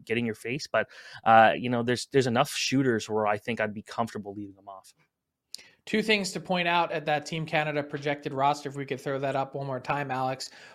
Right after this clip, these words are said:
Speaker 2: One is you see three Chicago Blackhawk prospects on the blue line, uh, for Team Canada, which is ultra impressive, led by one of their top picks in Kevin Korchinski. Um, and also Brandt Clarke from the Los Angeles Kings, who's been with the team all season long at the N H L level.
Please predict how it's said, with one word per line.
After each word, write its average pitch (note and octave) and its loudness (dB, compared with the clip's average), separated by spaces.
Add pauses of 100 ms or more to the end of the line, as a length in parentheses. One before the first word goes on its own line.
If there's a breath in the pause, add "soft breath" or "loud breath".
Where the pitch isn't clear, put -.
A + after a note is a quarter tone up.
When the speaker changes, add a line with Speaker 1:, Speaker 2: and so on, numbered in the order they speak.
(120)
Speaker 2:
One G3 8
is F3 2
you D3+ -6
see E3 -6
three E3+ -6
Chicago D3+ 0
Blackhawk C#3 0
prospects C#3 -2
on C#3+ 0
the C3+ -8
blue C#3 -2
line, B2+ -4 (340 loud breath)
uh, C3 2
for D3+ 2
Team D3 -6
Canada, C#3 -2
which C3 -4
is B2+ -6
ultra D3+ -2
impressive, C3 -4
led C3+ -2
by C3 2
one C3 -2
of B2+ -6
their B2+ -4
top C3 0
picks C3+ -4
in C3+ -10
Kevin C#3 -4
Korchinski. D3 -4 (360 loud breath)
Um, E3 10
and E3+ 4
also G3 10
Brandt F3 4
Clarke E3+ 6
from D3 -10
the C#3 -2
Los C#3+ 0
Angeles D3+ -2
Kings, D3 -2
who's B2+ -8
been E3 -2
with D#3 -4
the D3+ -10
team D3 -6
all D#3 4
season D3+ -6
long C#3 0
at C3+ -6
the C#3 -4
N C#3+ -4
H C#3+ -4
L C3 -2
level. D#3+ 2